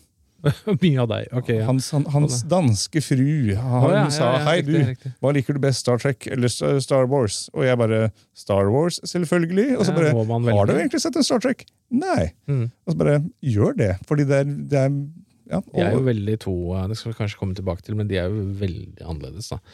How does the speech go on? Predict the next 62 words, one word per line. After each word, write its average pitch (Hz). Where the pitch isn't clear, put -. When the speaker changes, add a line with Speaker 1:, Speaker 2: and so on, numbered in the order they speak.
Speaker 1:
Så -
det 110
er 95
jo 90
ikke, 101
selv 98
om 90
de 92
har -
Star 85
i 101
navnet, 90
og 110
det 107
er 104
på 107
en 98
måte 85
eneste 80
likheten. 95
Speaker 2:
Det 127
skal 110
vi 110
definitivt 117
tilbake 117
til, 180
men 170
poenget 139
mitt 170
er 139
at 143
da 131
startet 131
jeg 117
et 123
sånt 117
Speaker 1:
Mm. 104
Speaker 2:
prosjekt -
etter 120
å -
ha 113
sett 120
Voyager, 117
at -
nå 131
skal 90
jeg 151
gå 135
kronologisk 139
til 170
verk. 196
Jeg 151
begynner 135
med 156
det -
aller 123
tidligste, 147
og 143
Speaker 1:
Ja. 160
Speaker 2:
jobbe 113
meg 107
forover. 104